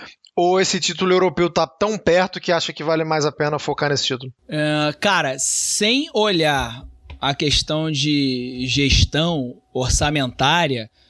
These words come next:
Speaker 2: sem saber o, o quão necessário é ter essa garantia do, do dinheiro da Liga dos Campeões, né? Eu partiria pra focar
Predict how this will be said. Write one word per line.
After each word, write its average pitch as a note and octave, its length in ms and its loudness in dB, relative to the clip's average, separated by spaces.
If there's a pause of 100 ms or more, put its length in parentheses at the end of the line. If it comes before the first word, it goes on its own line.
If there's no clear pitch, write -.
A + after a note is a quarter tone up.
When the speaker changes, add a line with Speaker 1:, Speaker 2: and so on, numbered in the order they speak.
(280)
Speaker 2:
sem F#3 280 -2
saber D3+ 960 2
o, D#3+ 560 -2
o C3 40 -2
quão F#3 280 2
necessário E3+ 840 2
é D3 720 2 (460)
ter E3 200 2
essa D#3+ 260 2
garantia D3+ 580 2
do, C#3 600 0 (180)
do E3+ 160 0
dinheiro D#3 500 2
da C#3+ 120 -2
Liga C#3 200 -2
dos B2+ 180 -2
Campeões, C3+ 560 -4
né? C3+ 300 -2
Eu C#3+ 220 2
partiria D#3+ 720 0
pra F3 160 -2
focar D#3+ 600 0